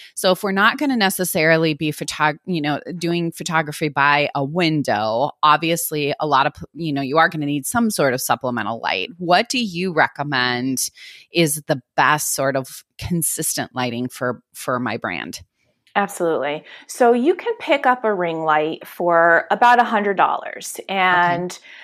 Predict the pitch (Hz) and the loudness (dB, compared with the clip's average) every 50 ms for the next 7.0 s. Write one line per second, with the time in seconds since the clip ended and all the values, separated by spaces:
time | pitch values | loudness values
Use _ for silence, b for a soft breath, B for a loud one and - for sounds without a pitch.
0 | B B - 214 226 226 - 247 220 - - 277 311 - - - - 277 254 254 | B B -2 0 0 0 -2 -2 -2 2 2 2 2 2 -2 -2 -2 0 2 2
1 | 247 233 226 214 208 202 202 202 202 196 196 190 - 175 - - - - - 202 | 0 0 0 0 0 0 0 2 2 2 2 0 0 -2 -6 -10 -8 -2 0 2
2 | 220 226 220 226 277 269 254 262 262 262 269 269 269 262 269 262 - 180 185 190 | 2 2 2 0 0 0 0 0 0 0 2 2 2 2 2 2 0 0 -2 -2
3 | 190 - 196 185 - 190 - - 208 196 202 196 196 190 - 202 196 196 185 190 | 0 -2 -4 -4 -4 -6 -6 -4 -4 -2 0 0 -2 -2 -2 -2 -2 0 0 2
4 | 190 202 208 214 214 220 220 220 220 220 226 220 220 196 - - 202 180 185 175 | 2 4 4 4 2 2 0 0 0 0 0 -2 -4 -8 -6 -6 -6 -6 -4 -4
5 | 202 220 220 - 233 220 - 220 202 - - 208 196 196 196 196 202 202 - 185 | -4 -4 -2 -2 -4 -4 -4 -6 -6 -4 0 2 4 4 4 4 2 2 0 -4
6 | 180 - - 185 170 170 170 170 - - 143 143 - 139 - - - - - 165 | -6 -2 0 2 2 2 0 -2 -4 -6 -8 -8 -8 -12 -12 -8 -8 -6 -8 -8